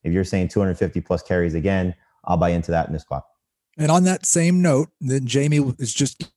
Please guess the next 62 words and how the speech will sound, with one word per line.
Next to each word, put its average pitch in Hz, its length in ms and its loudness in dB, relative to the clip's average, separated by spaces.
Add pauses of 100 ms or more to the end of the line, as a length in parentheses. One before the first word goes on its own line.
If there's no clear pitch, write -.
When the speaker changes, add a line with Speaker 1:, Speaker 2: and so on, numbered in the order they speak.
Speaker 2:
get 147 100 0
ready 139 220 2
for - 100 4
the 127 60 0
Jamie 135 260 0
giggle 113 460 0
'cause - 100 -6
he's 127 160 -2
going 127 180 -2
to 117 60 -4
love 117 220 -2
this. - 340 -4 (380)
Um, 120 400 -2
Tariq - 280 0
Cohen 104 260 0
should - 140 -10
be 104 100 -2
in 95 60 -4
this 98 120 -4
tier. 104 200 -6 (1200)
Speaker 1:
I 135 120 4
don't 247 160 4
mind 247 200 2
it. 240 240 0
I - 60 -2
mean, 175 220 0
you 165 60 0
know, 160 180 2
I, 143 240 2
I - 20 4
think, 175 320 0
you 156 80 0
know, 156 140 4
with, 143 320 0
with 131 180 2
Cam, 196 320 2
now 156 140 4
James 160 260 2
White 175 240 2 (220)
potentially 165 400 0
too. 233 200 4 (720)
You - 60 0
know, 135 160 4
they're, 131 180 4
they're 127 180 4
both 143 260 4
gonna 151 160 0
be 147 120 2
the 143 80 2
chance 147 300 0
for, 135 760 0
y-, - 220 -6
you 127 80 0
know, 117 140 2
seventy 131 320 0
plus 123 200 0
catches 131 360 2
if 113 100 0
things 120 160 0
go 117 160 4
their 107 140 4
way. 160 240 2